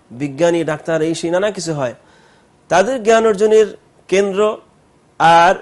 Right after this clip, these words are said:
একজন আলিম দ্বীন তথা একজন ইমানদার ব্যক্তির জ্ঞান অর্জনের কেন-, কেন্দ্র সম্পূর্ণ আলাদা। একজন ইমানদার ব্যক্তি এবং একজন আলিম দ্বীন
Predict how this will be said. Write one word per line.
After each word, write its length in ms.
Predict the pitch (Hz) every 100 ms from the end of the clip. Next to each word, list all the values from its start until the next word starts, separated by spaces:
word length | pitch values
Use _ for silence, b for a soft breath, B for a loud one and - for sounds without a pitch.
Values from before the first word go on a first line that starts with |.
| -
একজন 320 | 143 165 170
আলিম 460 | - 143 170 226 220
দ্বীন 480 | 151 156 160 165
তথা 280 | 156 165 175
একজন 200 | 170 180
ইমানদার 420 | 175 214 254 214
ব্যক্তির 460 | 175 170 - 196 196 b b b 120
জ্ঞান 260 | 131 185 208
অর্জনের 300 | 185 175 175
কেন-, 300 | 180 175 165
কেন্দ্র 220 | 185 185 196
সম্পূর্ণ 380 | 240 240 240
আলাদা। 340 | 214 190 123 113 _ _ _ b b b b b -
একজন 500 | 180 175 247 196 180
ইমানদার 520 | 165 208 262 220 156
ব্যক্তি 440 | 147 - 190 233 - _ _ _ _ _ _ _ _ _ _ _ _ _ _
এবং 240 | 147 165 190
একজন 200 | 175 190
আলিম 280 | 165 208 196
দ্বীন 320 | 190 143